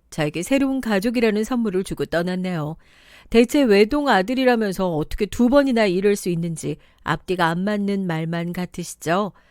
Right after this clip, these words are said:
제 사연 들어보시면 아마 이 말도 안 되는 얘기가 몽땅 이해가 되실 겁니다. 처음엔 저조차도 이해가 되지 않는 제 인생이었어요.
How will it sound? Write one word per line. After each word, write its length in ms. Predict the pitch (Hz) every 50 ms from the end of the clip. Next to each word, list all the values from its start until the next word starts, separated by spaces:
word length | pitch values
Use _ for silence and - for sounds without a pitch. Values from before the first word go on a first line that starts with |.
| _ _ _ _
제 160 | - - 208
사연 320 | 220 - 294 277 277 277 285
들어보시면 640 | 240 233 226 240 220 220 214 190 - 190 202 208 202
아마 380 | 165 156 160 165 170 170 170 170 - - - - -
이 100 | - 175
말도 340 | 165 165 160 180 202 214 262
안 140 | 269 247
되는 260 | 214 220 202 214 202 185
얘기가 580 | 165 156 151 - 170 - 156 151 156 160 160
몽땅 480 | 165 165 170 180 180 - 190 185 185 185
이해가 340 | 190 196 208 214 196 175 170
되실 320 | - 202 202 - 214 196
겁니다. 520 | - 190 185 185 196 196 175 147 143 160 - _ _ _ - - - - - - - - - -
처음엔 440 | - - 320 320 320 302 302 294 294
저조차도 600 | 277 - 226 208 196 262 277 - - 254 226 233 226
이해가 440 | 185 190 214 233 240 220 220 214
되지 340 | 208 - 202 196 185 - 214
않는 500 | 180 147 147 165 170 180 185 185 190 185
제 220 | - - 165 165 170
인생이었어요. 1080 | 170 160 165 165 226 220 208 208 202 202 - - - 208 202 180 143 139 131 139